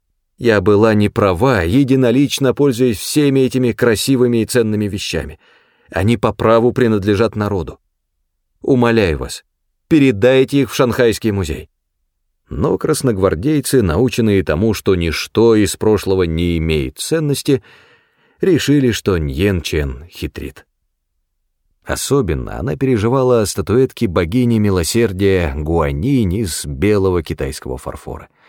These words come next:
Это была работа знаменитого скульптора Чен Вэя, жившего в семнадцатом веке, в период правления династии Мин.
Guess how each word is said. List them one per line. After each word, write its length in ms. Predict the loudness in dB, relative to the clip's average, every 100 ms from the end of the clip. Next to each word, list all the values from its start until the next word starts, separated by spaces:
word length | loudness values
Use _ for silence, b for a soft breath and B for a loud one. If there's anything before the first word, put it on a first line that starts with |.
| b b b b b
Это 200 | -8 -6
была 280 | -2 0 0
работа 420 | 0 2 0 0
знаменитого 680 | -2 -4 -2 0 0 0 -2
скульптора 600 | -2 -2 -2 -2 0 0
Чен 380 | 0 -2 0 0
Вэя, 420 | 0 2 2 0
жившего 480 | 0 -2 -2 -2 -2
в 60 |
семнадцатом 680 | -4 -4 -2 -2 -6 -8 -8
веке, 420 | -6 -6 -6 -10 B B B
в 100 | -10
период 360 | -4 -2 -2 -2
правления 760 | 0 2 2 2 2 2 0
династии 640 | -2 -2 0 -2 -6 -8 -8
Мин. 320 | -8 -10 -14